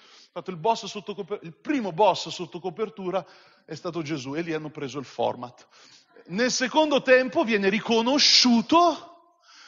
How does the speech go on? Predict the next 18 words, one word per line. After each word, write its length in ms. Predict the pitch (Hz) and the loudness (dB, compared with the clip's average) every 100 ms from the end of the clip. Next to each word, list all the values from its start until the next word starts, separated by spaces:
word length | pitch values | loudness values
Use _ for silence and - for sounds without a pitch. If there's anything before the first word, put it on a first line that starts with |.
| _ | _
però 280 | - 311 311 | 6 10 10
diventa 420 | 302 254 240 254 | 8 4 4 2
invisibile. 1040 | 233 202 208 147 156 131 143 147 151 - _ _ - - | 2 2 4 2 0 -6 -6 -6 -8 -16 _ _ -20 0
E 160 | 330 | 2
poi 300 | - 285 175 | 8 8 8
nella 200 | 170 214 | 6 2
terza 300 | 240 285 330 | 4 2 0
storia 480 | 302 - 285 302 320 | -4 6 8 8 4
Gesù 380 | 175 226 185 226 | 0 -2 -2 0
è 140 | 160 | 0
presente 1500 | - 202 208 202 196 151 147 147 - 277 302 214 - - _ _ | 0 0 2 8 8 8 6 -2 0 2 2 -2 -14 -20 _ _
ed 160 | 196 | 0
è 80 | 180 | 0
riconosciuto 760 | 175 190 208 208 - - 127 151 | 0 -2 -4 -4 -4 -4 -6 -8
perché 260 | 151 139 | -8 -8
appare 300 | 175 - 123 | -6 -4 -4
ai 40 | 135 | -4
discepoli. 520 | 131 - 113 _ _ | -12 -18 -20 _ _